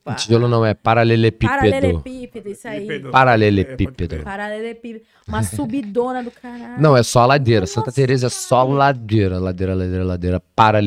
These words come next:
Speaker 2: Paralelepípedos.
Speaker 1: Carnaval lá é foda.
Speaker 2: Uhum, uhum.
Speaker 1: Já foi.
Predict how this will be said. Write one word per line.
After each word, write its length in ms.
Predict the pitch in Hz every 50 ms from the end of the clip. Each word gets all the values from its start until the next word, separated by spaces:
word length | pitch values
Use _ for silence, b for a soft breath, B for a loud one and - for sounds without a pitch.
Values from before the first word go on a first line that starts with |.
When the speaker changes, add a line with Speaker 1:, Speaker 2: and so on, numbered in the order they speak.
| 101 98
Speaker 2:
Paralelepípedos. 840 | 95 92 - - 101 95 - 101 98 98 98 101 - - - - - _ _ _ _ _ _ _
Speaker 1:
Carnaval 480 | - - 180 170 180 175 170 180 160 170
lá 160 | 175 170 170 190
é 140 | 196 - _ _ _ _ _ _ _ _ _ _ _ _ _ _
foda. 360 | - - - 160 - - -
Speaker 2:
Uhum, 140 | 107 117 123 117 107 107 107 104 98 92 90 98 98 98 101 98
uhum. 220 | 101 98 92 85 78 71 _ _ _ _ _ _ _ _ _
Speaker 1:
Já 120 | - 156
foi. 300 | 165 _ _ 165 147 117